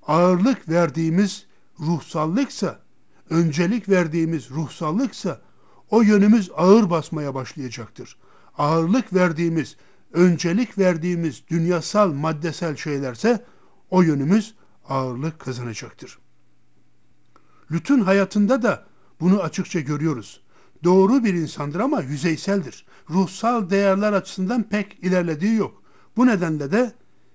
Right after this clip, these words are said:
bir yerde İbrahim'e engel oluyordu. Belki de İbrahim'i etkiliyordu. İbrahim'i ruhsal değerleri düşünmekten alıkoyuyordu.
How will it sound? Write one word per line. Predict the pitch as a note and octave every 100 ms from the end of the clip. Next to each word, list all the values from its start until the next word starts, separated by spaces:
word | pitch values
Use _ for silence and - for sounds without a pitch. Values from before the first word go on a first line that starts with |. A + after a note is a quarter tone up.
| _ - - -
bir | C#4
yerde | G#3 D#3+ C#3 G3+ G3+
İbrahim'e | F#3 D#3 E3+ E3 F#3
engel | G#3+ F3 D#3 D3 D#3+
oluyordu. | C#3+ A#2+ B2 G#2 - - - - - -
Belki | D#3 D#3 G3
de | A#3 - - -
İbrahim'i | D#3+ D#3+ E3+ D#3 F3
etkiliyordu. | F#3 D3+ - F#3+ B3+ G3+ B2 A2 - - -
İbrahim'i | D#3 D3 D#3+ D3+ E3+ A3+
ruhsal | D3+ D#3+ C3 - G#3 A3 D3+
değerleri | E3+ F3 E3+ E3 F3 D3+
düşünmekten | D3 E3 E3 D3+ - G#3+ G#3+ -
alıkoyuyordu. | D#3 F3+ D#3+ C3+ A2+ G#2+ -